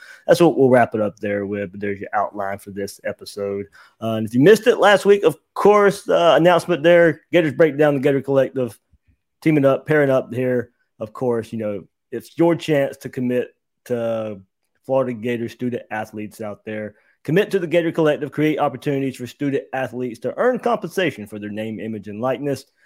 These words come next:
You want to help the Gators on the recruiting trail? This can do that. It can help that in so many ways. Their potential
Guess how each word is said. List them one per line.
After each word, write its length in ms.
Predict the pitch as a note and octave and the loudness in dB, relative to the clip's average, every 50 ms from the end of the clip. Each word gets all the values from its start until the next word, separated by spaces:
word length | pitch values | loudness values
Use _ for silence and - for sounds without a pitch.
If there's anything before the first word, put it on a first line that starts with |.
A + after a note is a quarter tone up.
| _ _ _ _ _ _ | _ _ _ _ _ _
You 80 | - G#2+ | -14 -12
want 80 | A2 A2 | -12 -10
to 20 | G#2 | -8
help 140 | B2 A#2+ - | -8 -10 -8
the 40 | A#2 | -6
Gators 280 | A2 B2+ B2 B2 A2 | -4 -4 -2 -2 -2
on 80 | B2 B2 | -4 -6
the 60 | A#2+ | -6
recruiting 360 | A2+ A2 - C#3 C3 C3+ C3 | -8 -8 -6 -6 -4 -4 -6
trail? 460 | B2 - C#3 C#3 C3+ C3+ C3+ B2+ - _ _ | -4 -2 0 2 2 2 0 -2 -4 _ _
This 240 | - A2 G#2+ G#2+ - | -10 -10 -10 -10 -10
can 260 | _ A2+ A2 G#2+ G#2+ | _ -10 -10 -8 -8
do 200 | G2+ G#2+ G#2+ G#2+ | -8 -8 -8 -8
that. 260 | G2+ G#2 G#2 G#2 - - _ _ _ _ _ _ _ _ _ _ _ | -8 -8 -10 -10 -12 -14 _ _ _ _ _ _ _ _ _ _ _
It 160 | - G#2+ - | -16 -16 -16
can 100 | - G#2 | -14 -14
help 240 | G2+ G#2 G2+ G2 - _ _ - | -12 -12 -12 -12 -14 _ _ -10
that 240 | A2+ A2+ G#2 - - - | -8 -8 -8 -8 -8 -6
in 180 | A#2+ A#2+ A2 | -4 -4 -4
so 220 | - - - G3 F#3+ | -4 -2 0 0 2
many 180 | D#3+ D3 B2+ A2 | 2 2 0 0
ways. 380 | G#2+ G#2+ G2+ G#2 G2+ G2+ G2 - | -2 -4 -6 -6 -6 -8 -12 -12
Their 380 | - A2+ G#2+ G#2+ G#2+ G#2 G#2 - _ _ _ _ _ _ _ _ _ _ _ _ _ _ | -12 -10 -8 -8 -10 -10 -12 -16 _ _ _ _ _ _ _ _ _ _ _ _ _ _
potential 560 | - - - F#3+ F#3 - - A#2 F2+ F2+ F#2 | -14 -2 0 0 0 0 -2 -6 -10 -10 -14